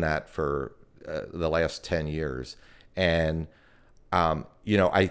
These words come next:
Speaker 2: and I've had so many people in and out of my condo, um, that have seen our M T A.
Speaker 1: Mm-hmm.
Speaker 2: And, um, I, I basically, I've, I've converted this, so my whole condo is a shrine, right? So,
Speaker 1: Mm-hmm.
Speaker 2: um,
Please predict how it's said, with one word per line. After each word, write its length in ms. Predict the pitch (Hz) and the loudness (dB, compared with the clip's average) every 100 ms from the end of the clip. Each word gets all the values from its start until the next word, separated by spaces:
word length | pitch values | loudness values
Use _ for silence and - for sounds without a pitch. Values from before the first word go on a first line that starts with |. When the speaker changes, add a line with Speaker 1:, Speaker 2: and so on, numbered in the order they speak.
| - | 0
Speaker 2:
and 200 | 95 98 | 2 4
I've 140 | 95 127 | 4 4
had 160 | 110 | 2
so 200 | - 120 | 2 2
many 180 | 131 143 | 4 2
people 360 | - 139 101 98 | 0 -4 -2 4
in 140 | 110 | 6
and 100 | 107 | 8
out 140 | 101 | 8
of 60 | 101 | 8
my 120 | 92 | 4
condo, 580 | - 90 87 76 73 71 - - - - _ - - | 2 2 2 2 0 -2 -10 -20 -20 -20 _ -20 -8
um, 420 | 85 80 78 80 - _ - | -2 0 0 -2 -8 _ -4
that 220 | 92 90 | 0 2
have 100 | 117 | 0
seen 260 | - 107 | 0 2
our 120 | 92 82 | 4 2
M 160 | 85 | 0
T 220 | - 87 | -2 0
A. 340 | 78 71 69 71 - | 2 2 0 -6 -10
Speaker 1:
Mm-hmm. 360 | 208 196 202 196 87 | -12 -10 -12 -8 -2
Speaker 2:
And, 400 | 85 80 82 78 | 0 2 0 0
um, 420 | 78 76 76 76 - - | 2 2 -2 -6 -12 -6
I, 160 | 90 80 | -2 0
I 40 | 98 | 2
basically, 520 | 76 123 - 110 98 | 6 6 6 2 4
I've, 180 | 98 - | 6 6
I've 220 | 113 110 | 6 6
converted 500 | - 117 98 113 95 | 2 2 4 4 4
this, 140 | 101 92 | 0 -2
so 180 | - 104 | 0 4
my 160 | 95 | 4
whole 180 | 95 127 | 4 2
condo 460 | - 107 98 87 69 | 4 6 6 6 6
is 220 | 80 - | 4 2
a 120 | 76 | -4
shrine, 380 | - - - - | -4 -8 -10 -10
right? 260 | - 69 - | -4 -2 -2
So, 260 | 101 67 | 0 0
Speaker 1:
Mm-hmm. 460 | 67 - - - - | -2 -8 -16 -8 0
Speaker 2:
um, 360 | 80 76 78 | 2 2 0